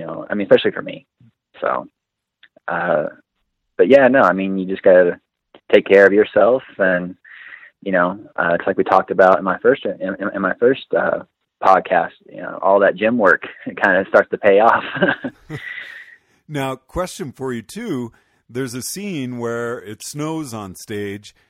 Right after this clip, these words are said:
Speaker 2: and, uh, it didn't appear to me that all of that had been swept off. And I, as you're out there performing, do you notice things that are on stage? Because I would think that would be really slick.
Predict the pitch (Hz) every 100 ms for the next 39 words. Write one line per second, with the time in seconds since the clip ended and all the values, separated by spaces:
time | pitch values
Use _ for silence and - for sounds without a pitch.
0 | _ _ _ 113 117 117 117 113 113 110
1 | 110 107 104 104 110 98 131 196 240 190
2 | - 190 269 - 113 104 110 113 - _
3 | - 117 196 123 107 104 107 113 104 -
4 | - 117 - - 139 180 87 - - 107
5 | 104 110 107 107 _ _ _ 104 _ _
6 | 117 143 - 160 123 127 160 160 120 -
7 | 113 - 160 202 127 107 104 143 151 143
8 | 175 135 - - 107 110 98 113 113 113
9 | 107 - 165 208 104 123 135 127 120 135
10 | 110 _ 208 285 - 110 98 110 110 101
11 | 101 101 - 165 226 - _